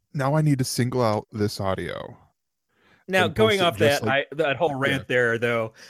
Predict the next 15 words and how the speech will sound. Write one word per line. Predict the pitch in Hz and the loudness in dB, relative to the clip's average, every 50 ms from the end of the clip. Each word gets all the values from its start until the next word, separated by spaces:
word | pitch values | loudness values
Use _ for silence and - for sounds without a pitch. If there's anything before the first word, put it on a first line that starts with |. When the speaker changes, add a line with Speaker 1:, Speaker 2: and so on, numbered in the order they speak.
| - - - | -20 -8 -2
Speaker 2:
um, | 139 139 139 135 135 131 123 123 120 120 - _ _ - _ - | 0 2 2 2 2 0 -2 -6 -8 -10 -12 _ _ -20 _ -2
considering | 202 190 180 - - 220 208 202 185 185 175 165 160 147 | 0 0 0 2 2 4 6 6 6 6 6 4 2 0
Star | 131 - - - 160 151 151 | -4 -2 0 2 4 2 2
Trek's | 147 - 165 143 135 - - - - - _ _ _ _ _ _ _ _ _ - | 2 2 2 2 2 0 -4 -8 -8 -10 _ _ _ _ _ _ _ _ _ -12
previous | - 104 165 180 165 156 156 151 147 - | -6 2 4 4 4 4 4 2 2 2
foray | - 165 151 139 143 139 139 135 127 131 127 | 0 2 4 4 6 6 6 4 4 4 2
into | 127 131 135 - - 131 135 - - | 2 0 -2 -2 -2 -4 -4 -2 0
animation, | 139 131 127 127 127 127 135 131 - - 151 143 143 131 - - - - _ - | 0 2 2 2 2 2 0 0 0 -2 -2 -2 -2 -6 -12 -16 -20 -20 _ -4
uh, | 143 135 135 | 0 0 0
maybe | 139 143 151 147 135 127 120 | 2 2 2 2 2 2 0
it's | 110 - - | -2 -2 -2
better | 123 110 98 98 92 | -2 -2 -2 -2 -6
if | 87 - | -6 -8
we | 101 | -10
don't. | 92 87 90 87 85 - | -10 -8 -10 -10 -10 -14